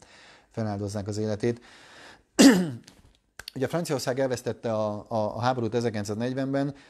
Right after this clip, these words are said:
Exupéry emigrációba megy Amerikába. Ö, érdekes módon a regény-, tehát, ö,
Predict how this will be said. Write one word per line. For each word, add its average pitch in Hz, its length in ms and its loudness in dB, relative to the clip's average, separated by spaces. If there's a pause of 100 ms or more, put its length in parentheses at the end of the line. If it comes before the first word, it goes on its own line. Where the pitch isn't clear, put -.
(120)
Exupéry 143 500 2
emigrációba 107 680 -2
megy 110 220 -4
Amerikába. 110 760 -4 (180)
Ö, 117 560 0 (460)
érdekes 131 540 2 (340)
módon 123 600 -4 (540)
a 120 100 -2
regény-, 120 320 2
tehát, 120 280 -2
ö, 127 300 0